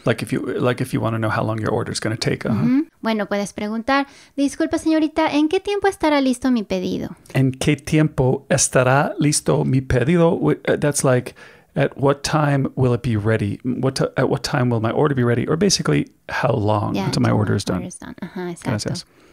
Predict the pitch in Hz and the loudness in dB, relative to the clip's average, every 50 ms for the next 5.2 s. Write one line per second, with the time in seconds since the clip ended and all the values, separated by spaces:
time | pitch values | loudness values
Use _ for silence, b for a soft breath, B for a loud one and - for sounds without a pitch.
0 | b b - 196 156 135 - 156 147 151 160 160 156 147 147 - - 131 127 131 | b b -4 -2 -2 0 2 2 4 6 6 6 6 6 4 4 0 0 2 2
1 | 135 - 139 127 127 131 151 - - - - 123 - - - 127 120 127 - - | 0 2 2 2 4 2 2 0 0 -2 -2 -2 0 0 0 2 2 0 2 2
2 | 131 131 131 107 104 101 104 - - 123 101 107 - - 113 113 110 - 80 - | 2 2 4 2 0 0 -2 -4 -2 -2 0 0 0 0 0 0 0 -2 -6 -10
3 | _ _ - - 208 190 175 - - 151 123 110 107 104 101 98 95 92 101 104 | _ _ -12 -10 -8 -8 -8 -4 -2 0 0 2 0 0 2 0 0 0 -2 -4
4 | - - - _ _ _ _ _ _ _ _ _ - - 208 202 208 208 208 208 | -6 -12 -16 _ _ _ _ _ _ _ _ _ -8 -6 -4 -2 -2 -2 -2 -2
5 | 208 202 202 | -2 -4 -6